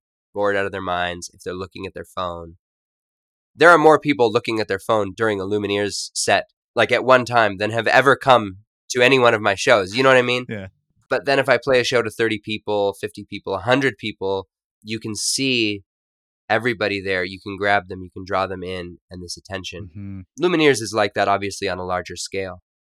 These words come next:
Speaker 1: If there's twenty thousand people there and you have nineteen thousand five hundred of their attention, that's a fucking
Speaker 2: Mm-hmm.
Speaker 1: miracle. That's an amazing night. That's great. You, you said this even when we were playing for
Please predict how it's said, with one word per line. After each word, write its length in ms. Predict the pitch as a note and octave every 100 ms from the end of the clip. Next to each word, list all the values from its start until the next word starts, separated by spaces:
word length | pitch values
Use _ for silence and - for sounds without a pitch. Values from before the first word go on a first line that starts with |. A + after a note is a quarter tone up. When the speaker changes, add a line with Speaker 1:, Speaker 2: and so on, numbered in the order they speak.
| _ _ _
Speaker 1:
If 100 | G#2
there's 140 | - A2+
twenty 260 | - C3+
thousand 340 | A2+ G2+ F#2+ F2+
people 280 | A2+ A2 F2+
there 280 | F2+ E2+ -
and 140 | F#2
you 140 | F#2+ F#2+
have 320 | F#2 F2+ F2 - _ _ -
nineteen 440 | G2 F#2+ - F2+
thousand 360 | F#2 F#2 F2+ E2+
five 180 | F#2 F2+
hundred 300 | F#2+ F#2 F2+
of 120 | E2
their 240 | F#2+ F#2 E2+
attention, 580 | - A2 G#2+ G2 E2+ - _ _
that's 220 | G#2 -
a 40 | F#2+
fucking 340 | G#2+ G#2 A2+
Speaker 2:
Mm-hmm. 180 | A2 G#2
Speaker 1:
miracle. 380 | A#2+ A2 - -
That's 160 | A2+ A2+
an 60 |
amazing 420 | A#2+ A#2+ B2 A2 G#2
night. 220 | A#2+ F#2+ _ -
That's 160 | G#2+ -
great. 320 | C3+ A#2 - _ _ -
You, 180 | E3+ D#3
you 120 | D#3+
said 200 | E3 E3
this 160 | D3 C#3+
even 280 | C#3 C3
when 120 | A#2 B2+
we 80 | A#2+
were 100 | G#2+
playing 280 | C3 B2 A#2+
for 280 | A2 G2+